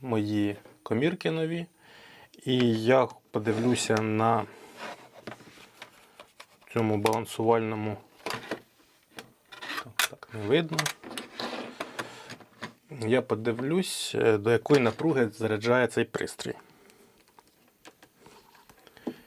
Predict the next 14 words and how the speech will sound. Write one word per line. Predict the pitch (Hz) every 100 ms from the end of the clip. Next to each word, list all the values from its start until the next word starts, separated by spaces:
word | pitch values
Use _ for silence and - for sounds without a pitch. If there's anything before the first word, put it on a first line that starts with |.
| - _ -
Чи | 135 135
не | 127
перезаряджає | 120 117 107 113 110 117 139 123
він | 104 113 110 - - - _ - - - - - - - - - -
наші | 123 117 110 - - 113 - _
комірки. | - 120 165 - - 156 156 _ _ _ _ _ _ - - _
Так, | - 107
дивлюсь, | 107 110 107 -
на | 113
першій | - 113 - 107
комірці | - 110 104 101 - - 113
у |
нас | 110 107 - - - _ _
получається | - 107 104 117 107 104 110